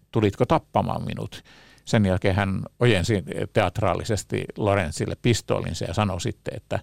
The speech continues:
"et voi tehdä sitä, kukaan ei voi." Ja hymyili sitten vaan ja pureskeli tätä sikariaani. "Ja sitten me rakastelimme", Lorenz kertoi. Ja lähti sitten seuraavalla koneella takaisin Miamiin.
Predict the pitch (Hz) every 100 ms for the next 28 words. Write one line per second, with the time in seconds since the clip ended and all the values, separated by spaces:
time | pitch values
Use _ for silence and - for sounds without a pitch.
0 | _ _ - - 127 113 98 - 92 -
1 | - - - - - - 139 - 85 -
2 | 95 101 - - - _ _ - 117 143
3 | 101 87 85 - - 120 113 98 - 104
4 | 95 - 87 87 98 90 101 95 92 -
5 | - - - _ - - _ _ 113 117
6 | 127 - - 101 101 101 - 92 - -
7 | - - - - _ - 92 90 - -
8 | - 92 - - - _ _ _ _ -
9 | 90 - - 131 - 117 123 107 101 92
10 | 92 101 90 95 95 87 - - 87 -
11 | - - -